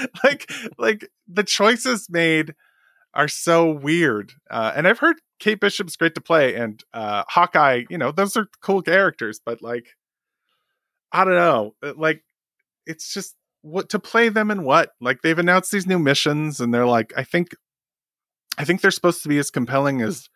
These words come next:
like, the one, "Oh my gosh, why are you yawning so much?"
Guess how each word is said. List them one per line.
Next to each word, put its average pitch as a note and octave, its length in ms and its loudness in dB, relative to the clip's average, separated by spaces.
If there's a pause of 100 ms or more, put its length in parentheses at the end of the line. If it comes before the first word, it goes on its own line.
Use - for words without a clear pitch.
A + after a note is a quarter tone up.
(840)
like, D#3 200 0
the D3 100 2
one, D3 160 2
"Oh G3 380 4
my E3+ 120 4
gosh, A3+ 360 0
why G3+ 240 -4
are F#3+ 100 -2
you F3+ 100 -6
yawning A#3 360 -2
so D#3+ 240 -10
much?" D3 320 -16